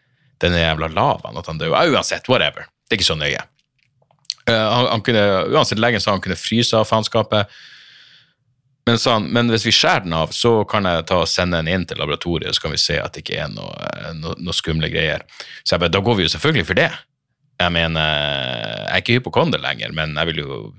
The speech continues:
heller, heller få vite.» Han bare, «Da blir det et arr.» Jeg bare, «Det er verdt et arr. Det er verdt et fuckings arr, ehm, for å, for å vite at ikke det her er noe, noe uhumskheter.» Så, eh,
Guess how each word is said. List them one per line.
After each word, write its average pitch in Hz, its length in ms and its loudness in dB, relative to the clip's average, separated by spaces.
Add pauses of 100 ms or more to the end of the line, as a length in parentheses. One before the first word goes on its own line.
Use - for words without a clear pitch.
(340)
heller, 139 320 0 (720)
heller 120 240 2
få 85 100 -8
vite.» 85 300 0
Han 92 80 2
bare, 92 160 4
«Da 107 80 0
blir 117 80 4
det 92 80 0
et 90 80 4
arr.» 113 160 2
Jeg 87 60 0
bare, 87 100 0
«Det 98 60 4
er 120 80 4
verdt 160 120 0
et 117 140 2
arr. - 160 -4 (240)
Det 113 80 2
er 104 80 2
verdt 156 160 2
et 165 80 -6
fuckings - 400 -4
arr, - 220 0 (720)
ehm, 76 880 -4
for - 160 -6
å, 73 120 0 (280)
for - 220 -2
å - 20 0
vite 78 220 -2
at - 100 -12
ikke - 140 -8
det 82 80 -2
her 76 100 -2
er - 220 -6
noe, - 240 -10 (180)
noe 87 320 -6
uhumskheter.» 90 1040 0 (2000)
Så, - 240 2
eh, 131 480 2